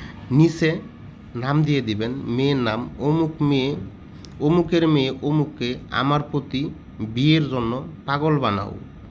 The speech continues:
নিচ দিয়ে কিন্তু অবশ্যই আপনাদের লিখে দিতে হবে, "অমুক, অমুকের মেয়ে আমার জন্য", আপনার নাম সেখানে বসাবেন, "বিয়ের জন্য পাগল পাড়া বানিয়ে দাও।"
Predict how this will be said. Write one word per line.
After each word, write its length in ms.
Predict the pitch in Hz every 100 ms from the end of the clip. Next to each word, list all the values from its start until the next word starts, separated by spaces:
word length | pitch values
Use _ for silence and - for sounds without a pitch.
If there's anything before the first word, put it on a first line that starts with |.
| - - - - - -
নিচ 260 | 120 147 143
দিয়ে 200 | 156 147
কিন্তু 340 | 117 113 131
অবশ্যই 360 | 104 120 - 117
আপনাদের 460 | - 117 107 110
লিখে 320 | 117 120 -
দিতে 280 | 101 113 127
হবে, 360 | 123 107 98 113 151 - - -
"অমুক, 420 | 113 135 151 156 156 - - - - -
অমুকের 500 | 131 147 147 143 135
মেয়ে 300 | 123 107 113 151 - - -
আমার 380 | 123 143 147 139
জন্য", 420 | 131 113 107 131 -
আপনার 360 | 117 - 135 135
নাম 240 | 135 123
সেখানে 440 | - 107 123 135
বসাবেন, 480 | 135 110 - 104 127 165 - - - - - - - - - 117
"বিয়ের 400 | 113 120 143 151
জন্য 360 | 156 151 170 180
পাগল 320 | 143 131 131 120
পাড়া 220 | 113 120
বানিয়ে 380 | 120 110 113 107
দাও।" 240 | 98 101